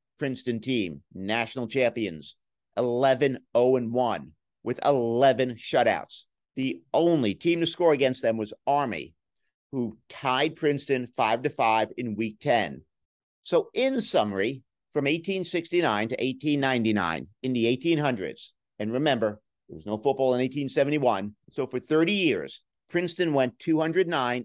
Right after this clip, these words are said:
eighteen and eleven. This amounts to winning ninety point one percent of their games. So when you think of dominance in college football,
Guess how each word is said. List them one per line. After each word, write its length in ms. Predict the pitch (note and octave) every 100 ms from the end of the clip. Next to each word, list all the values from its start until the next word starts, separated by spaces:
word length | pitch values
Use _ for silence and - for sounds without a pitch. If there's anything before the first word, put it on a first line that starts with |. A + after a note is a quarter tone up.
| -
eighteen 380 | C3+ C3+ D#3 C#3+
and 120 | C#3
eleven. 480 | B2 A#2+ F#2 C#2 E2 _ _ _
This 180 | C#3+ C3
amounts 460 | C3 A#2+ B2+ F#3 -
to 100 | F#3+
winning 480 | E3 C#3+ C3 B2 B2
ninety 380 | B2 D3 D#3+
point 320 | E3 E3+ E3+ A#2+
one 220 | B2+ B2
percent 360 | C3+ - A#2
of 60 | A2
their 140 | G#2
games. 760 | G#2 A2 A2 G2 C#2+ A#1+ - - _ _ _ _
So 180 | - E3
when 220 | D3+ E3+
you 100 | F3
think 320 | - G#3 A3
of 220 | A#3 G3+
dominance 540 | E3 D#3 A#2 F#2 C#2+ -
in 200 | - C#3+
college 360 | D3 D3 E3
football, 520 | - D#3+ A#2+ G#2+ G#2+